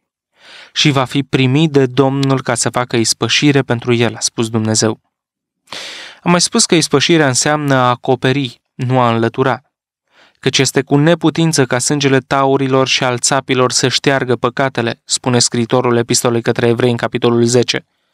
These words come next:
Numai mielul lui Dumnezeu poate să șteargă păcatul.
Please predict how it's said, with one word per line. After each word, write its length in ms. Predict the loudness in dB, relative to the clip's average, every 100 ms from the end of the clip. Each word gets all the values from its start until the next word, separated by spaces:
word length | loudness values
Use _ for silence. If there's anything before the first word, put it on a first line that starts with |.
| _ -20 -20 -20 -4
Numai 380 | 2 4 4 4
mielul 320 | 4 4 4
lui 160 | 2
Dumnezeu 600 | 0 -2 0 0 2 2
poate 260 | 0 -4 -2
să 160 | -4 -4
șteargă 400 | -2 -2 -4 -6
păcatul. 500 | -6 -4 -6 -8